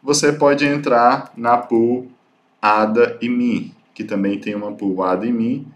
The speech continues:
tem um A P R bom, e aí você pode farmar os seus mins. Então essa é uma outra opção aí de você manter uma segunda renda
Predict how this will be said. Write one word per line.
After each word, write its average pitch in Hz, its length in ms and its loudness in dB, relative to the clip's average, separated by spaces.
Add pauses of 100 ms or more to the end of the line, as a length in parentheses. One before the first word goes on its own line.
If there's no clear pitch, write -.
(140)
tem 104 140 -2
um 98 60 2
A 92 100 0
P 101 120 -4
R 95 280 0
bom, 110 400 0 (400)
e 147 100 0
aí 123 220 4
você 123 240 -4
pode 110 340 2
farmar 101 720 -4
os - 140 -2
seus 101 420 -2
mins. 87 380 -6
Então 92 240 -8
essa 90 200 -2
é 98 40 -4
uma 98 140 -2
outra 92 260 -4
opção 95 380 -4
aí 90 260 -6 (380)
de 98 80 -8
você 101 260 -6
manter 98 480 -4 (280)
uma 98 260 -2
segunda 98 520 -2
renda 92 560 -4